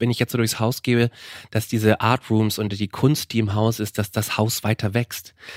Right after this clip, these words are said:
Dass wir jedes Jahr Künstler haben, die sich hier, äh, mit einbringen. Ähm, wenn das, finde ich, setzt uns von ganz vielen unseren, äh, Kollegen ab hier und unseren Mitbewerbern, dass, dass es hier, ich,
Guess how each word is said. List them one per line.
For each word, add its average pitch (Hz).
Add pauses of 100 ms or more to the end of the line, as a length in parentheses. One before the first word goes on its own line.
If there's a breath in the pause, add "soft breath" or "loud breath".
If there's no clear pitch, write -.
(140 loud breath)
Dass -
wir 98
jedes 110
Jahr 110
Künstler 113
haben, 104
die 107
sich 104
hier, 104 (400 loud breath)
äh, 101
mit 98
einbringen. 110
Ähm, 101
wenn 104
das, - (240)
finde 123
ich, - (320 loud breath)
setzt 117
uns 101
von 101
ganz 107
vielen 92
unseren, 95
äh, 95
Kollegen 117
ab 131
hier 123
und 104
unseren 92
Mitbewerbern, 104 (340 loud breath)
dass, -
dass 117
es 110
hier, 107 (140)
ich, -